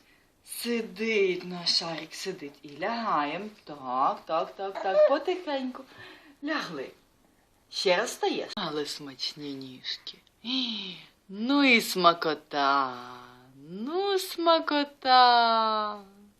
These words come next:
Ну, Арік, в тебе такі смачні ніжки? Так, такі смачні. Ням-ням-ням-ням-ням-ням-ням. Ням-ням-ням. Ти хочеш всі пальчики засунути, так?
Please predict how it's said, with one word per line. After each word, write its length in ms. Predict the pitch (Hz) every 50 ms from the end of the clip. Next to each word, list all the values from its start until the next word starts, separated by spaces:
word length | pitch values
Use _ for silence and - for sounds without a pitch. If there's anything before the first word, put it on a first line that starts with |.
| _ _ _ _ _ _ _ _ _ _ _ _ _ _ _ _
Ну, 180 | - 269 330 359 - _
Арік, 300 | - 208 190 170 175 - - - _ _ _ _
в 40 | -
тебе 180 | 302 285 330
такі 240 | 320 339 311 330 330
смачні 420 | 320 - 330 320 311 - - 330
ніжки? 560 | 320 311 311 330 349 339 - - - 403 427 427 - _ _ _ _ _ _ _ _ _ _ _ _ _ _ _ _ _ _ _ _ _ _ _ _ _ _ _
Так, 420 | - 381 359 381 440 440 - - - _ -
такі 260 | 349 - - 359 359
смачні. 720 | 359 370 370 370 349 359 - - 359 339 349 370 403 381 - _ _ _ _ _ _ _ -
Ням-ням-ням-ням-ням-ням-ням. 3000 | 349 349 339 330 302 277 254 233 - _ _ - 254 262 269 294 320 330 302 269 247 226 214 202 202 226 233 233 220 208 185 165 160 170 180 175 160 156 147 143 135 131 135 139 139 143 139 139 139 131 131 127 127 120 117 - - - - - _ _ _ _ _ _ _ _ _ _
Ням-ням-ням. 840 | 220 202 208 240 285 302 277 262 254 233 202 190 185 185 170 151 - - _ _ - - - - _ _ _ _ _ _ _ _ _ _ _ _ _
Ти 100 | _ -
хочеш 300 | - 214 208 - - 208
всі 300 | - - - - 277 269
пальчики 540 | 277 - 190 170 147 - - - - - -
засунути, 580 | - 151 - - - - 139 143 135 - - -
так? 320 | - 262 330 415 - -